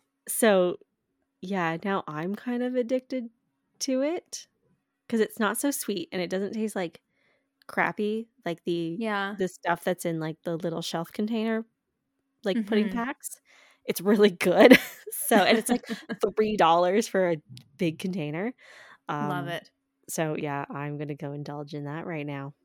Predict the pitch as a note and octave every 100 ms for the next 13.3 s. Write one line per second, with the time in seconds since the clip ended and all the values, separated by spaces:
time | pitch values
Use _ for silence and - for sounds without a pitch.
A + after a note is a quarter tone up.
0 | _ _ _ _ - G#3 A#3 D#4 - -
1 | G#3+ A#3+ C4 A#3 A3 G#3 G#3 G3+ G3+ G3
2 | G3 F3+ F#3 - - A3 - _ _ _
3 | - - - _ _ _ - G#3+ G3+ F#3
4 | F3+ F3 F#3 F3+ - F3+ F#3 F#3+ - -
5 | F#3+ G3+ G3 - - A3 - A3+ G#3+ -
6 | A#3 C#4+ A3+ E3 D3 F#3+ C4 C4+ C4+ B3+
7 | B3 A#3+ B3+ B3 C#4 - _ _ _ _
8 | _ _ _ _ A#3 A3 G#3+ F3 A#3 E4
9 | A3 G#3 G3 F#3+ F#3 G3 - A3 G3+ F#3+
10 | F3+ F#3 - E3 D#3 - - - _ A3
11 | G3+ F3+ G3 F#3 F3+ F3 E3 E3+ F3 F#3+
12 | - - - - G#3+ G3 - - E3+ D#3+
13 | D3+ C#3+